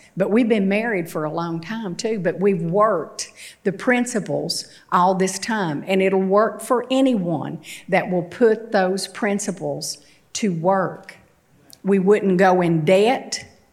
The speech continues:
for things. Now, a home and a car, we would.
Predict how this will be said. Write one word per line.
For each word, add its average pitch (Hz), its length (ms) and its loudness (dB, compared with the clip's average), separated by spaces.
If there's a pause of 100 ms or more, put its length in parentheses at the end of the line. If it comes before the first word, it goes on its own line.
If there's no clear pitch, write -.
(840)
for 214 160 2
things. 226 600 0
Now, 180 320 2
a 160 80 0
home 220 880 2
and 202 160 2
a - 20 -2
car, 170 600 0 (240)
we 180 180 4
would. 180 540 2